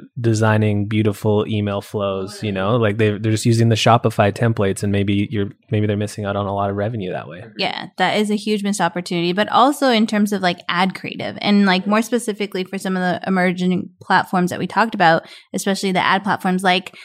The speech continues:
Speaker 2: the Snapchats, the TikToks, the Pinterest, like, ad creative is so important on those platforms. And a lot of people,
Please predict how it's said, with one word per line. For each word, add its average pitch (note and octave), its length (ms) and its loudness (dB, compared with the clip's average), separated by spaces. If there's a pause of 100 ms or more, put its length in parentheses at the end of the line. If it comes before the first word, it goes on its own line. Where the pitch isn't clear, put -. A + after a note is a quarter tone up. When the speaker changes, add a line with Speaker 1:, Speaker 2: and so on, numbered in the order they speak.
(140)
Speaker 2:
the A3 60 -2
Snapchats, A#3 580 0
the F#3+ 100 -6
TikToks, - 540 -4
the G3 80 -4
Pinterest, A3+ 580 0
like, F#3+ 200 -6
ad G3+ 240 0
creative G3+ 420 2
is F#3 260 -2
so A3 420 6
important G3+ 360 0
on F#3+ 120 0
those F#3+ 160 -2
platforms. F#3 440 -4
And G3+ 100 0
a G3+ 60 2
lot G#3 160 6
of G#3 80 -2
people, G#3 420 4